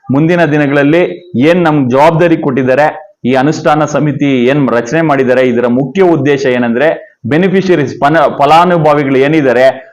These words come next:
ಅವ್ರಿಗೆ, ಆ, ಮುಟ್ಟಬೇಕು, ಈ ಸ್ಕೀಮ್ಸ್ ಅನ್ನ ಜನರಿಗೆ ಮುಟ್ಸ್ಬೇಕು ಅಂತ ಉದ್ದೇಶದಿಂದ ಇವತ್ತು ಮಾಡಿದ್ದಾರೆ.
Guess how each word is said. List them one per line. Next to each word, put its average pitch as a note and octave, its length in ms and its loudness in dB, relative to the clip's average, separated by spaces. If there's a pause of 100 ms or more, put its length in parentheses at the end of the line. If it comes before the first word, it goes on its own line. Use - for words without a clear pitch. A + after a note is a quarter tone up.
(100)
ಅವ್ರಿಗೆ, C3+ 680 0 (260)
ಆ, B2 60 2 (1000)
ಮುಟ್ಟಬೇಕು, E3+ 760 2
ಈ C#3 160 2
ಸ್ಕೀಮ್ಸ್ G#3+ 440 -2
ಅನ್ನ E3+ 180 2 (300)
ಜನರಿಗೆ E3 340 0
ಮುಟ್ಸ್ಬೇಕು F3 480 -2
ಅಂತ C#3+ 180 -2
ಉದ್ದೇಶದಿಂದ C#3+ 600 0
ಇವತ್ತು B2 300 -2
ಮಾಡಿದ್ದಾರೆ. C3+ 640 -2